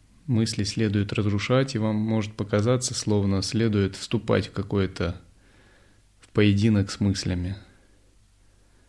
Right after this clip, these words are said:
Но на самом деле они разрушаются сами, как только вы обращаете фокус своего внимания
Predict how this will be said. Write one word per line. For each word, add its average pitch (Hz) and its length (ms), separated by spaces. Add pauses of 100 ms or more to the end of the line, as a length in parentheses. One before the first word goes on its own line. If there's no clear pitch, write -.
(1400)
Но 120 140
на 113 100
самом 135 340
деле 139 300
они 120 220
разрушаются 113 680
сами, 107 600
как 101 220
только 135 500 (880)
вы 113 440
обращаете 107 840
фокус 101 400
своего 98 380
внимания 101 760